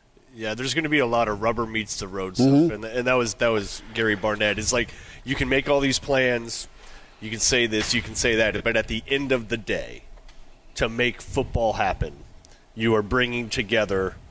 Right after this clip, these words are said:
Speaker 1: multiple people from different parts of the country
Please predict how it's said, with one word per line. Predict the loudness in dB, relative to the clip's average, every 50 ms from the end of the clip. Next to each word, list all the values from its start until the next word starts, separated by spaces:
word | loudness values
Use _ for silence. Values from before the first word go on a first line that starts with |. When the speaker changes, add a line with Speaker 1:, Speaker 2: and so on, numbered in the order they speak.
| -20 -20 -20 -20 -20 -18
Speaker 1:
multiple | -16 -12 -8 -2 0 2 2 2 0 -2 -2 0 -2
people | 0 0 -2 -2 -2 0 -2 -2 -2
from | -2 -6 -12 -12 -12 -6
different | -6 -4 -4 -2 -4 -4 -2
parts | -2 -2 -2 -2 -6
of | -8
the | -8 -10
country | -8 -8 -8 -8 -6 -8 -8 -8 -8 -8 -8 -10